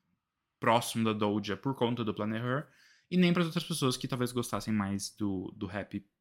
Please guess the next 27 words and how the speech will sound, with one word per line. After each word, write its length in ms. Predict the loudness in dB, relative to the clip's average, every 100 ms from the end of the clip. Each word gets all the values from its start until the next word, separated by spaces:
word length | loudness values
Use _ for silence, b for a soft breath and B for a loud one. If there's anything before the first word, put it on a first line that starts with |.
| _ _ _ _ _
puro. 320 | 2 6 6
Eu 80 | 6
não 100 | 6
sei 140 | 6 4
o 40 |
termo 200 | 4 2
técnico, 320 | 0 0 0
alguém 260 | 2 4 4
me 140 | 2
conta 220 | 0 0
nos 100 | -2
comentários. 560 | -2 -2 -2 -6 -8 -18 b b b b b b b
É, 420 | 4 6 6 6 6 4 4 2 -4 -2
mas 260 | 4 6 8
eu 80 | 6
acho 140 | 6
que 80 | 6
é 40 |
isso, 280 | 6 6 4
é 40 | 4
um 60 |
álbum 300 | 4 2 0
que 800 | -2 -2 2 4 4 6 4 0 -6 _ _ _ _ _ _ _ _ _ _ _ -4
as 200 | -2 2
letras 260 | 2 2 4
são 240 | 4 6
boas, 580 | 8 8 8 4 -2